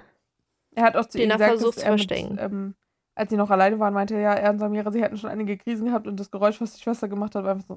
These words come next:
Speaker 1: „Oh, here we go again.“ <laughs> Das kennen wir ja schon.
Speaker 2: Ich war so, ey,
Speaker 1: Ja.
Speaker 2: ist auch sehr niedlich. Ihre Samiras
Speaker 1: Ja.
Speaker 2: Freundin war immer die ganze Zeit,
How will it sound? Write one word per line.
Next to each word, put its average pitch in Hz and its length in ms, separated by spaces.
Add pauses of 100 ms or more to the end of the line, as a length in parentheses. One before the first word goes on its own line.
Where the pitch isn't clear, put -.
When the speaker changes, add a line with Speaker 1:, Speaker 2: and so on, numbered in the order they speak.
Speaker 1:
„Oh, 196 280 (180)
here 208 160
we 170 80
go 165 200
again.“ 170 360
<laughs> - 40
Das 330 200
kennen 220 220
wir 117 80
ja 262 160
schon. 285 360 (2000)
Speaker 2:
Ich - 60
war 285 200
so, - 160
ey, - 120 (180)
Speaker 1:
Ja. 226 220 (500)
Speaker 2:
ist - 100
auch 277 100
sehr 277 380 (340)
niedlich. 262 260 (300)
Ihre 254 220
Samiras 240 380
Speaker 1:
Ja. 208 80
Speaker 2:
Freundin 240 240
war 240 80
immer 220 160
die 214 60
ganze 202 240
Zeit, - 60